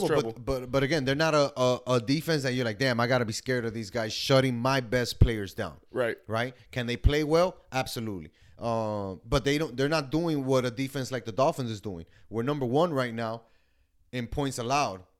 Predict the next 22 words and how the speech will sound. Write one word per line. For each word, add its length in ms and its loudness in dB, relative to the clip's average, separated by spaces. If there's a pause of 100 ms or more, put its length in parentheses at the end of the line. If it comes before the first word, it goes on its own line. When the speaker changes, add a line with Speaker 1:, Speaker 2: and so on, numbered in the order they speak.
(540)
Speaker 1:
Third 240 4
lowest 440 4
in 120 -6
third 240 0
down 180 0
conversion 520 -4
at 140 -6
thirty-three 360 -4
percent. 440 -8
We 120 -8
have 140 -4
nine 280 -4
sacks 320 -2
on 100 -6
the 80 -6
season, 460 -8 (200)
eleven 380 0
picks, 420 -4
only 220 -4
throughout 340 -4
seven 300 -6
games. 340 -14